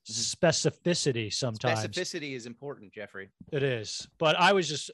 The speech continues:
Speaker 2: I was just telling a story for the common man.
Speaker 1: Mm-hmm.
Speaker 2: Right? If I said Final Draft, they'd be like, "Whoa, whoa, hey, tech
Speaker 1: Ooh.
Speaker 2: guy."
Speaker 1: Yeah. Oh, is
Speaker 2: Come
Speaker 1: this
Speaker 2: on.
Speaker 1: called, is this called Inside Baseball with Chip and Jeff now?
Speaker 2: I'm very excited for your new project,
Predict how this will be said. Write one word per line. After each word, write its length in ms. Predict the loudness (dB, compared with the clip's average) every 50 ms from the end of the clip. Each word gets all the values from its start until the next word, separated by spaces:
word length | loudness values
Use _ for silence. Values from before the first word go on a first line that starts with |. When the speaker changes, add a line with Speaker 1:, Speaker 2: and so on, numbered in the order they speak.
| _ -8
Speaker 2:
I 140 | -6 -4 -4
was 160 | -4 -4 -6
just 160 | -6 -8 -6
telling 240 | -6 -4 -4 -4 -6
a 60 | -8
story 280 | -8 -6 -4 -4 -4 -4
for 160 | -4 -8 -10
the 80 | -10 -10
common 400 | -10 -8 -8 -8 -8 -8 -10 -10
man. 280 | -10 -8 -8 -10 -12 -14 _ _ _ _ _ _ -16
Speaker 1:
Mm-hmm. 100 | -16 -16 -16 _ _ _ _ _ _ _ _ _ _ -6 -4
Speaker 2:
Right? 200 | -2 0 0 -2
If 120 | 0 2
I 80 | 2 2
said 180 | 2 0 0
Final 300 | 2 2 2 2 0 -2
Draft, 320 | 0 0 2 2 2 0 -2
they'd 160 | -4 -4 -2
be 100 | -4 -4
like, 200 | -4 -4 0 4
"Whoa, 260 | 8 8 8 8 8
whoa, 220 | 8 6 6 6
hey, 200 | 6 4 4 2
tech 240 | 2 -2 -2 -2 -2
Speaker 1:
Ooh. 60 | -2 0
Speaker 2:
guy." 320 | -2 -2 0 -2 -4 -6 _ _ -4
Speaker 1:
Yeah. 180 | -2 -2 -2 -2 _ _ _ _ _ _ _ -2
Oh, 100 | 0 0
is 60 | 2
Speaker 2:
Come 60 | 4
Speaker 1:
this 80 | 4 4
Speaker 2:
on. 60 | 4
Speaker 1:
called, 160 | 4 2 0 -2 _ _ _ _ _ _ _ -8
is 80 | -6
this 100 | -4 -4
called 200 | -2 -2 -2 -2 -2
Inside 480 | -4 -4 -4 0 0 2 0 0 0
Baseball 440 | -2 -4 -4 -4 -4 -2 0 0 0 -2
with 100 | -4 -6
Chip 180 | -6 -6 -6
and 100 | -6 -4
Jeff 200 | -4 -4 -4 -4
now? 220 | -6 -6 -6 -8 -10 -16 _ _ _ _ _ _ _ _ _ _ _ _ _ _ _ _ _ _ -10
Speaker 2:
I'm 80 | -8 -4
very 180 | -2 0 0 0
excited 420 | -2 -2 -4 -2 -2 -2 -4 -6
for 140 | -6 -10 -8
your 160 | -8 -8 -8
new 160 | -8 -10 -10
project, 500 | -10 -8 -6 -4 -4 -6 -6 -10 -14 -14